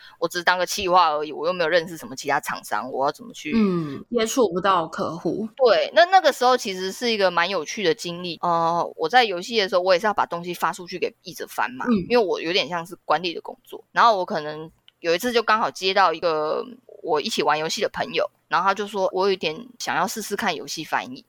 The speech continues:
Speaker 1: 然后我就说：“哦，好啊，那我发一份考题给你，你要先考过没问题了，我才有办法发给你。”
Speaker 2: 哦。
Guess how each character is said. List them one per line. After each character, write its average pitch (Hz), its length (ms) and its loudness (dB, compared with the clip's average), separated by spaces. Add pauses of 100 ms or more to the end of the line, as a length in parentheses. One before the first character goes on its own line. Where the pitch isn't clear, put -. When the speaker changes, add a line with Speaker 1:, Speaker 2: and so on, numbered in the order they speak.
(120)
Speaker 1:
然 170 120 2
后 226 60 4
我 190 100 -2
就 208 140 -6
说 214 420 0
：“哦， 226 160 6
好 240 180 4
啊， 196 200 8
那 294 80 2
我 180 60 0
发 208 200 4
一 196 40 0
份 202 120 -6
考 - 180 -4
题 - 220 -14
给 117 160 -4
你， - 220 -12
你 165 80 -4
要 175 100 4
先 269 220 -4
考 - 180 -2
过 240 240 0
没 175 160 2
问 240 180 4
题 156 220 -4
了， 139 160 2
我 160 140 -4
才 185 120 0
有 190 80 6
办 185 160 2
法 90 160 -4 (160)
发 147 200 2
给 - 160 -16
你。” - 80 -20 (180)
Speaker 2:
哦。 - 80 -20